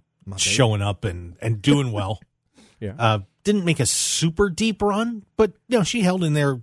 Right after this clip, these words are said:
Speaker 2: for, they had her in there for a while.
Speaker 1: Seeing the T N A
Speaker 2: Um,
Speaker 1: impact in there was nice.
Speaker 2: Yeah, you know, Mickie James did that, uh, you know, just recently. And, you know, but, but Mickie, of course, had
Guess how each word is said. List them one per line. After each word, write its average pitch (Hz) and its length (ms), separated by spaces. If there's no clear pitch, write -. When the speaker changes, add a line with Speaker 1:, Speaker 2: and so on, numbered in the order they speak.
Speaker 2:
for, 127 360
they 160 120
had 160 120
her 123 100
in 120 40
there 110 120
for 98 180
a - 20
while. 104 480
Speaker 1:
Seeing 269 280
the 185 80
T 151 180
N 127 100
A 117 100
Speaker 2:
Um, 110 60
Speaker 1:
impact 110 360
in 104 80
there 95 100
was 87 140
nice. 113 220
Speaker 2:
Yeah, 285 180
you 185 160
know, 190 100
Mickie 180 280
James 156 360
did 143 180
that, 143 240
uh, 127 160
you 135 80
know, 123 80
just 113 240
recently. 127 480
And, 113 380
you 151 80
know, 131 80
but, 120 160
but 151 200
Mickie, 165 240
of 117 80
course, 131 260
had 107 260